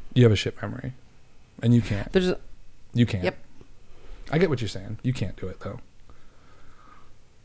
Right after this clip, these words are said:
Speaker 2: Mm-hmm.
Speaker 1: Mm-hmm. Because you just have a bad memory, so you can't.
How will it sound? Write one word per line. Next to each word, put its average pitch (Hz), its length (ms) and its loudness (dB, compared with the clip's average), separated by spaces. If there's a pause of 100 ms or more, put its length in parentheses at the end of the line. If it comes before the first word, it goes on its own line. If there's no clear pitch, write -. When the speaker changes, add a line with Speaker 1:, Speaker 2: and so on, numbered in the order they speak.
Speaker 2:
Mm-hmm. 226 500 0
Speaker 1:
Mm-hmm. 127 240 4 (1500)
Because 120 220 4
you 123 60 8
just 123 120 6
have 117 120 6
a 107 40 2
bad 104 180 4
memory, 98 300 0
so 98 140 -4
you 104 80 0
can't. 98 260 -4